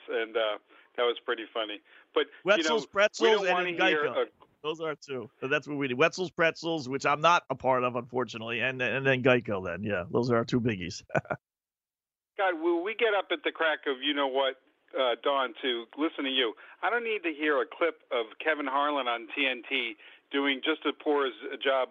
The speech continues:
Speaker 1: uh, of the play-by-play on tape nine hours later as he did live. It, it's a complete waste of time. No more clips of inferior broadcasters or some of your co-hosts. We don't. I don't need to hear what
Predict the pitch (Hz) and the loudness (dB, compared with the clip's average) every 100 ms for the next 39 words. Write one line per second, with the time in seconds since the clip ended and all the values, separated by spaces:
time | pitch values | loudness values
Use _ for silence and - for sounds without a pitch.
0 | 135 120 110 113 - 113 117 147 139 127 | 0 0 2 -2 -4 -6 -2 0 2 0
1 | 113 147 123 113 107 - 156 131 - - | 0 0 0 -2 -4 -2 0 -2 -10 -20
2 | _ - 135 147 143 135 120 131 139 120 | _ -2 0 0 0 0 0 0 0 0
3 | 113 107 113 127 110 113 107 98 139 175 | -2 -6 -2 -2 0 0 0 0 -4 -4
4 | 156 175 180 156 202 202 170 151 - - | -4 -4 -4 0 0 2 0 0 -6 -4
5 | 127 120 117 - - - _ 139 165 180 | -2 0 -4 -14 -20 -20 _ -2 0 2
6 | 180 - 165 156 - 135 123 - - 175 | 0 2 0 0 -2 -2 -2 -8 -10 -4
7 | 147 143 156 151 156 147 135 135 135 127 | -4 -2 0 2 2 0 0 0 0 0
8 | 135 127 - 131 127 120 - - - _ | -2 -2 -4 -4 -2 -4 -12 -20 -20 _
9 | 127 123 120 120 - 151 139 135 127 123 | -2 2 2 0 -6 -4 -2 -2 0 -2
10 | 107 - 156 143 143 127 147 165 180 156 | -2 -2 0 2 0 -2 -4 -2 -2 0
11 | 160 170 165 156 151 151 135 123 | 0 0 -2 0 0 2 2 0